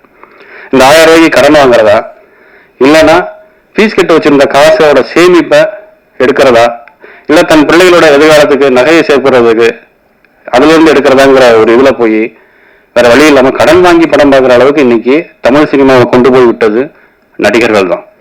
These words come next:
இதுக்கு வந்து உண்மையை சொல்ல போனா இன்றைக்கு தயாரிப்பாளர்கள் இல்ல.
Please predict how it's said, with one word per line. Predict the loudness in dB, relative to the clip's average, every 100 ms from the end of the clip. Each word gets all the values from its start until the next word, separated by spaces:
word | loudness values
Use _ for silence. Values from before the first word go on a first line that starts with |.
| _ _ _ _ _ -20 _ -4
இதுக்கு | -2 0 2
வந்து | 2 2 -2 -6 -14 -4
உண்மையை | 0 0
சொல்ல | 0 0
போனா | 0
இன்றைக்கு | 0 0 0 0 -2 -2
தயாரிப்பாளர்கள் | 0 0 0 0 0 0 0
இல்ல. | -2 -4